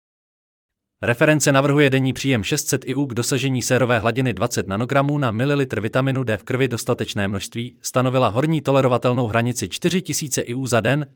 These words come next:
Jakákoliv dávka vyšší než tato by byla považována za vysokou dávku, přesto se někteří odborníci domnívají,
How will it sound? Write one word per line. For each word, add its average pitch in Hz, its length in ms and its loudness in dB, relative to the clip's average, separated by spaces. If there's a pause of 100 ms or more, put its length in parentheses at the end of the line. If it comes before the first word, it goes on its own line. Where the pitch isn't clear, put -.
(100)
Jakákoliv 113 500 0
dávka 117 320 0
vyšší 123 280 -2
než 120 180 -2
tato 135 220 0
by 139 120 0
byla 120 180 2
považována 135 680 2
za 110 140 0
vysokou 113 360 -2
dávku, 107 520 -2
přesto 180 320 -2
se 147 140 0
někteří 127 400 -2
odborníci 135 540 0
domnívají, 113 560 -2